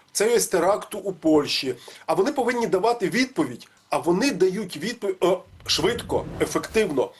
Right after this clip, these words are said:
А вони можуть давати цю відповідь лише в межах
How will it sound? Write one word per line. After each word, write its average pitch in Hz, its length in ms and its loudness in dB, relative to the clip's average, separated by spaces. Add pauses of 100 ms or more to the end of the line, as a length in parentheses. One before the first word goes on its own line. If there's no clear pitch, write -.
(260)
А 143 80 2
вони 170 260 2
можуть 208 380 2
давати 165 400 0
цю 165 180 -4
відповідь 165 680 -6
лише 156 400 2
в 127 220 -6
межах 185 480 0